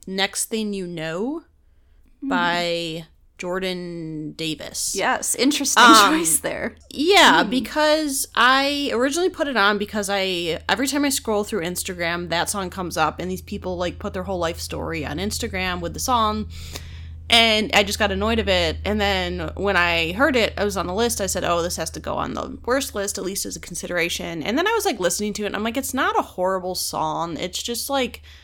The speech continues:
Speaker 1: it's just very, like, repetitive. It's like, 'Next thing you know,' and then it's, like, just keeps going, and I don't know." But I, I didn't think it was bad enough. I had songs that I didn't not like as much. Um, so, yeah, it was, like, number six.
Speaker 2: Hmm. Okay,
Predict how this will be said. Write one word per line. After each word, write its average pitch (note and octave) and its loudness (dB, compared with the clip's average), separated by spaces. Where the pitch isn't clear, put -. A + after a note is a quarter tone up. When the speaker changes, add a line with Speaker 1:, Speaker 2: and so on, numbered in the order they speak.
Speaker 1:
it's A#3+ 4
just E4 0
very, A#3 8
like, G#3+ 2
repetitive. - -4
It's - -8
like, G#3+ -4
'Next C4 0
thing C#4+ -4
you D4+ -2
know,' D4+ 2
and F#3 0
then F3 0
it's, F3 -4
like, F#3+ -6
just F#3+ -6
keeps - -4
going, D#3+ 0
and D#3+ -2
I A#3+ 10
don't F3 4
know." - -4
But A3 6
I, G#3+ 6
I G3+ 6
didn't A3+ 2
think A3+ -2
it - 0
was G3+ -2
bad F#3 8
enough. F3+ 2
I G3 0
had F#3+ -2
songs F#3+ -2
that F3+ 0
I E3 0
didn't E3 -4
not E3 -2
like D#3 -4
as G#3 -10
much. C4+ -4
Um, E3 -6
so, D#4 -4
yeah, D4 -2
it - -8
was, G#3 -4
like, A3+ -4
number F3 -4
six. - -8
Speaker 2:
Hmm. G4+ -6
Okay, C#4+ -8